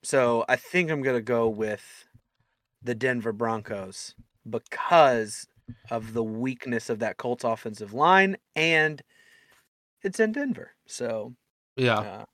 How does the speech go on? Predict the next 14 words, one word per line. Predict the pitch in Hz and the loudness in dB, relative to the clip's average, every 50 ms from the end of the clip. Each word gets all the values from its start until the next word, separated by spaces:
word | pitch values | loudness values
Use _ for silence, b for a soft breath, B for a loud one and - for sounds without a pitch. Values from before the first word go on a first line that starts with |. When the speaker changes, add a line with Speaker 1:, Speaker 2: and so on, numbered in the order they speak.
| _ _ _ _ _ _ _ _ _ _ _ _ _ _ _ _ _ _ _ _ _ _ _ - | _ _ _ _ _ _ _ _ _ _ _ _ _ _ _ _ _ _ _ _ _ _ _ -6
Speaker 2:
Yeah, | 117 123 123 - - | -4 -4 -4 -2 -4
uh, | 123 127 127 120 117 127 - | -4 -2 -2 -2 -2 -2 -4
full, | - - - 170 180 175 165 143 - | -8 -6 0 2 2 2 2 0 -4
full | - - 170 190 190 170 | -8 -2 2 4 4 4
disclosure, | 151 - - - 147 139 131 113 117 120 120 - - | 4 0 -2 0 0 2 2 0 -2 -4 -4 -2 0
I | 127 123 | 0 0
did | 127 123 127 | 0 2 4
not | 143 151 139 117 123 | 6 6 6 4 2
make | 120 110 - | -2 -2 -2
my | 120 110 104 | -2 -2 -2
picks, | - - 110 104 101 - - - - - | -2 -4 -6 -6 -6 -8 -10 -12 -12 -12
um, | - 104 104 101 98 98 98 - _ _ _ | -12 -12 -10 -10 -10 -10 -12 -14 _ _ _
pre-podcast | - - 147 135 127 123 117 113 - - _ _ _ _ _ _ _ _ _ _ _ - 123 117 113 - - 107 104 95 - - - | -6 -2 -2 0 0 -2 -4 -6 -10 -18 _ _ _ _ _ _ _ _ _ _ _ 0 0 0 0 -2 -4 -4 -4 -6 -8 -10 -12
recording, | 113 101 - - 120 117 107 104 101 98 92 | -12 -8 -6 -4 -4 -4 -4 -6 -8 -12 -16